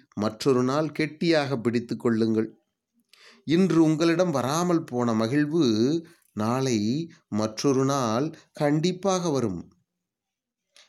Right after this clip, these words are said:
எப்போதுமே தள்ளி போகுமே தவிர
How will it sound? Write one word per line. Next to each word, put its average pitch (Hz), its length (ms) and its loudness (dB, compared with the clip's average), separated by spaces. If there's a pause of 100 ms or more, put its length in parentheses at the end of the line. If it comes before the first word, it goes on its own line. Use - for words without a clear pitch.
எப்போதுமே 127 1300 0 (540)
தள்ளி 104 540 0
போகுமே 127 540 2
தவிர 123 360 0